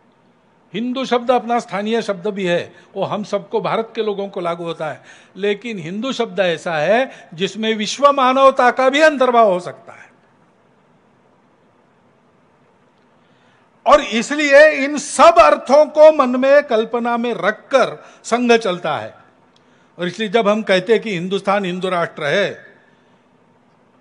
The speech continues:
तो इसके पीछे हमारी कोई राजनीतिक संकल्पना नहीं है, सत्ता केंद्रित संकल्पना नहीं है कि केवल हिंदुओं हिंदू जो अपने आप को कहता है या दुनिया जिसको हिंदू मानती है, उसी का रहेगा,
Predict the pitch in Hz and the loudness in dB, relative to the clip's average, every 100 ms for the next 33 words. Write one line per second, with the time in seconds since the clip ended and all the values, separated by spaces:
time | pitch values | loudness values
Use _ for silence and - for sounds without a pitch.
0 | _ 202 226 220 190 - 220 214 214 220 | _ 0 4 4 0 -6 -6 -4 0 0
1 | 196 202 208 220 196 170 180 208 220 240 | 2 0 0 -2 0 -2 -2 -4 -6 -8
2 | 214 202 202 220 220 220 226 226 247 262 | -12 -12 -6 -4 -2 -2 -2 -2 -4 -2
3 | 208 180 - - 208 214 214 214 - 196 | -4 -6 -8 -4 -2 -2 -6 -10 -12 -12
4 | 196 208 220 214 220 269 269 156 - _ | -8 -6 -4 -4 -4 -6 -8 -10 -14 _
5 | _ _ _ _ _ 202 185 214 220 202 | _ _ _ _ _ -16 -4 -2 -2 -4
6 | 165 185 214 214 - _ _ - 214 226 | -8 -2 -2 -2 -8 _ _ -10 -6 -6
7 | 233 262 240 233 226 220 214 196 214 190 | -4 -4 0 0 -2 -4 -4 -4 -8 -8
8 | 185 190 170 135 - _ _ _ _ _ | -8 -4 -4 -6 -12 _ _ _ _ _
9 | _ _ _ _ _ _ _ _ _ _ | _ _ _ _ _ _ _ _ _ _
10 | _ _ _ _ _ _ 123 120 _ _ | _ _ _ _ _ _ _ _ _ _
11 | _ _ _ _ _ _ - 185 226 208 | _ _ _ _ _ _ -4 0 0 0
12 | 214 233 233 202 - 226 185 196 220 214 | 0 0 0 -4 -6 -6 -6 -4 -2 0
13 | 202 196 196 165 135 123 - 190 254 240 | -2 -4 -6 -6 -6 -10 -10 -8 -6 -2
14 | 240 214 165 - - 175 208 214 202 180 | 2 2 2 -6 -16 -6 0 0 0 -2